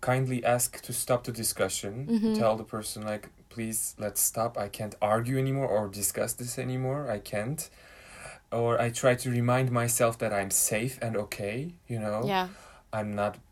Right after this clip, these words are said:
Speaker 1: I'm not the same person. I'm not, it's not the same time. It's a different time. Time has passed. I grew up. I healed, blah, blah. You know, I try to remind myself of these things. I try to breathe deeply and, uh, focus on that and get comfortable with my body.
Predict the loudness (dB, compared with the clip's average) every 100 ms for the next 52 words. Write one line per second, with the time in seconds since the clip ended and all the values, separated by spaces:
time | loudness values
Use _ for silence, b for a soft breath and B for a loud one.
0 | _ -18 -10 -8 -6 -8 -4 0 0 -2
1 | -4 -6 -6 -6 -6 -6 -6 -4 -4 -4
2 | -6 -8 -6 -6 -2 -2 -2 -6 -10 -2
3 | 0 0 -4 -6 -6 -6 -10 -8 -6 -4
4 | -4 -4 -6 -4 -2 -2 -4 -6 -4 -2
5 | 0 -2 -4 B B B B B 0 2
6 | 2 0 -2 4 6 8 6 2 -2 0
7 | -2 -4 -8 -8 -10 -8 -6 -4 -4 -6
8 | B B B -6 -6 0 -2 0 -4 -2
9 | 0 0 -2 -2 -2 -4 -8 -8 -6 -4
10 | -4 -6 -10 B B -4 2 2 2 -4
11 | -4 -2 -2 -4 -4 -4 -6 -8 -4 -4
12 | -4 -8 b b b -4 -4 -2 -4 -4
13 | -6 -4 -2 0 0 0 -4 -6 -6 -6
14 | -6 -4 -6 -6 -4 -4 0 -2 -2 -8